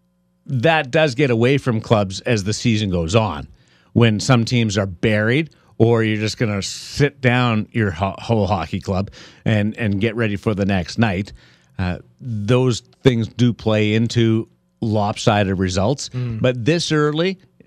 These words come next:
Speaker 1: uh, the coach is still challenging his team, uh, both in Seattle, to come back and, uh, on home ice, and that was their home opener, to salvage some, uh, respectability.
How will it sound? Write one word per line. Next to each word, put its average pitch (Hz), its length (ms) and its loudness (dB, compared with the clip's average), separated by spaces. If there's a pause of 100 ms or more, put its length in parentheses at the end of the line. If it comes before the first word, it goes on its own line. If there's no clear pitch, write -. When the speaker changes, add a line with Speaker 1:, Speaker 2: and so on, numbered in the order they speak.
Speaker 1:
uh, 139 100 -2
the 120 120 0
coach 156 320 -2
is 131 140 0
still 131 200 0
challenging 127 600 0
his 104 200 0
team, 147 520 -2
uh, 107 140 2
both 113 300 0
in 120 140 2
Seattle, 104 460 -2
to 127 100 -6
come 110 220 0
back 101 320 -2
and, 98 320 -2
uh, 117 120 -2
on 104 200 -2
home 95 240 -2
ice, 110 280 -2 (360)
and 104 280 2
that 110 120 4
was 107 100 -4
their 107 160 2
home 104 220 0
opener, 95 400 0 (360)
to 113 160 2
salvage 101 480 0
some, 101 380 -2
uh, 98 240 0 (160)
respectability. 101 840 -2